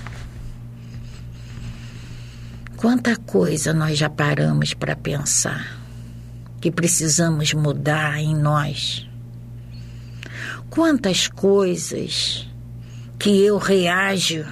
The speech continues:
agora que eu não posso fazer, que eu não devo fazer. Tudo isso,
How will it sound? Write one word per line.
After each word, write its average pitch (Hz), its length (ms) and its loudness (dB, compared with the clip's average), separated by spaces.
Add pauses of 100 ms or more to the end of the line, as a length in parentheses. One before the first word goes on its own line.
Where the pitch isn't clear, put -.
(1300)
agora 190 580 4
que 151 160 0
eu 180 60 6
não 180 220 6
posso 185 600 2
fazer, 170 640 4
que 185 100 2
eu 185 60 6
não 190 260 6
devo 165 680 2
fazer. 156 760 -2 (3250)
Tudo 285 320 8
isso, 220 720 2